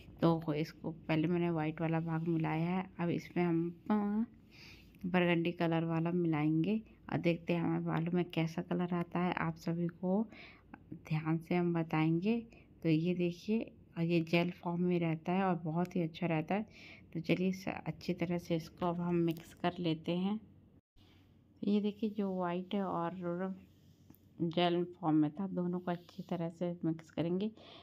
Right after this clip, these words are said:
और मिक्स करते जाएंगे जब तक इसमें हल्का सा कलर बरगंडी कलर ना आ जाए। आप लोग भी ऐसे करिएगा और एक बार ट्राई ज़रूर करिएगा। अगर अच्छा लगे तो आपको बरगंडी, नहीं तो आप मार्केट में जाके कराते हैं तो बहुत ज़्यादा पैसा लग जाता है। तो आप घर में ही अपने कलर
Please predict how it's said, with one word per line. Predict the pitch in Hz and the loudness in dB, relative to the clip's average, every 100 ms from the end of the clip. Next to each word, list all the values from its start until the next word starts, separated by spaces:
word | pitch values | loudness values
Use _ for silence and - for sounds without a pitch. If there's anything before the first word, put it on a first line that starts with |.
| - - | -8 -2
और | 170 | 0
मिक्स | 185 185 | 0 0
करते | - 185 - 185 | -2 -4 -4 0
जाएंगे | 165 170 190 | 2 2 0
जब | 180 - | -2 -2
तक | 175 | -4
इसमें | 180 185 180 | -2 -4 -2
हल्का | 160 156 170 | -2 0 -2
सा | 175 | -2
कलर | 175 160 165 175 | -2 0 0 -2
बरगंडी | 180 156 160 151 160 | 0 0 4 4 2
कलर | 156 170 165 | -2 -4 0
ना | 160 160 | 0 0
आ | |
जाए। | 151 180 220 - - - | -2 -4 -8 -12 -20 -6
आप | 147 180 | -2 0
लोग | 196 196 196 | 0 -2 0
भी | 190 | 0
ऐसे | 185 185 | 0 -4
करिएगा | 185 180 185 175 180 196 | -4 -4 -2 -4 -2 -4
और | - 147 | -2 -2
एक | 160 165 | -2 -2
बार | 175 | -8
ट्राई | - 165 170 | -4 -2 -2
ज़रूर | 160 156 160 180 - | -2 0 0 -2 -4
करिएगा। | 151 147 156 151 165 170 | -2 0 0 0 0 -2
अगर | - 180 | -2 -4
अच्छा | 170 170 - 190 | -4 -6 -2 0
लगे | 180 180 175 | 0 -2 -4
तो | 175 | -2
आपको | 175 165 170 | -2 -2 -4
बरगंडी, | 170 165 156 151 156 156 156 | -2 0 2 2 2 0 0
नहीं | 185 - - - 190 | -2 -6 -18 -8 -4
तो | 190 | 0
आप | 190 190 | 0 2
मार्केट | 202 175 165 175 185 | 2 0 -2 -4 -2
में | 185 | -2
जाके | 175 175 | -2 -4
कराते | 175 175 160 156 - | -4 -4 -2 -4 -2
हैं | 175 175 175 | 0 0 -2
तो | |
बहुत | 170 160 160 | -4 -4 -2
ज़्यादा | 160 160 165 | 0 0 -2
पैसा | - 160 160 | 0 0 0
लग | 160 156 | 0 0
जाता | 156 151 190 | 0 0 -2
है। | 233 - - - - | -4 -6 -20 -20 -6
तो | 175 | -2
आप | 175 | 0
घर | 170 175 | 0 0
में | 175 180 | 2 0
ही | 180 175 175 | 0 -2 -4
अपने | 175 180 | -4 -4
कलर | 175 165 160 | -2 -2 0